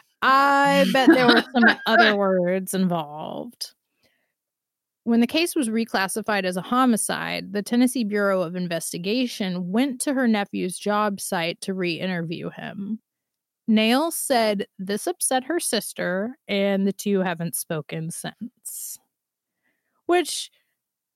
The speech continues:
Speaker 1: I mean, I get it. If,
Speaker 2: Mm.
Speaker 1: eh, for her sister to be upset as his mother, but that's a shame that that relationship is broken down.
Speaker 2: Unfortunately, it happens all the time.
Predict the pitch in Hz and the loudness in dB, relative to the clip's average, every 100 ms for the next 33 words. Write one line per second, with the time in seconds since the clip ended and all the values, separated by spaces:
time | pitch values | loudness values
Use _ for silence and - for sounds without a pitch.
0 | _ _ _ _ _ 277 285 247 214 165 | _ _ _ _ _ 0 4 4 0 -4
1 | 156 196 240 - - - _ _ _ _ | -4 0 0 -2 -10 -20 _ _ _ _
2 | _ - 226 240 240 240 240 226 214 233 | _ -4 2 2 4 4 4 0 -2 -4
3 | 214 247 226 254 - 247 - 220 208 196 | -4 0 2 2 2 -2 0 0 2 0
4 | 190 180 208 185 202 220 202 180 190 185 | 0 -2 -4 0 0 0 0 0 0 0
5 | 196 190 196 208 190 _ _ _ 190 180 | 0 0 0 -2 -4 _ _ _ -4 -4
6 | 180 - _ - 220 - 233 202 208 190 | -4 -8 _ -2 -2 0 -4 -2 -2 0
7 | 185 180 175 165 160 - _ _ _ _ | 0 0 0 -2 -4 -8 _ _ _ _
8 | _ _ 214 180 175 180 185 175 - 175 | _ _ -6 -4 -2 -2 -2 -4 -4 -6
9 | 175 175 175 - 180 185 - 170 175 170 | -6 -8 -10 -8 -8 -8 -8 -8 -6 -6
10 | 175 175 175 180 _ _ _ _ _ _ | -6 -8 -8 -10 _ _ _ _ _ _
11 | _ _ _ _ _ _ _ _ - 214 | _ _ _ _ _ _ _ _ -2 -2
12 | 202 240 254 214 208 170 190 180 175 185 | 0 -2 -2 -2 -2 0 0 0 -2 -4
13 | - 170 156 170 180 185 185 - 160 147 | -4 -6 -4 -4 -2 -4 -10 -6 -4 -4
14 | 139 156 | -6 -10